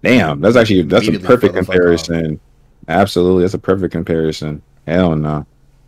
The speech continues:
Speaker 2: Yeah, I
Speaker 1: Yeah,
Speaker 2: mean,
Speaker 1: I
Speaker 2: I
Speaker 1: don't
Speaker 2: mean, I mean, we've seen it before. Like, thing is, like, these Berlizens and Corys, they've been famous for as long as I've been on YouTube. These, like,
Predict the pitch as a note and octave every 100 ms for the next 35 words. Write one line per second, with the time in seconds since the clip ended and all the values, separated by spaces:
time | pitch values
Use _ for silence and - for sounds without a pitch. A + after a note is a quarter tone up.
0 | _ _ _ _ _ _ G#2 G2 G2+ G#2+
1 | - A2 A2+ A#2 C3 D3 D3 D#3 C3+ -
2 | D3+ C#3+ A#2+ G#2+ G2+ - _ _ _ _
3 | _ _ C3 C#3 C3 G#2+ D3 D3 C3 C#3
4 | C#3+ C3 A#2+ A2+ B2 A#2+ A2 G#2+ A2+ G#2+
5 | - A2 G#2 G2 F#2+ - - _ _ _
6 | _ - G2 F#2+ G#2 B2+ B2+ G2 B2 G#2+
7 | F#2+ F2+ G2+ G#2+ F2+ D#2+ D2 _ _ _
8 | _ _ _ _ _ _ G2 A2+ G#2 G#2+
9 | G2+ G2 -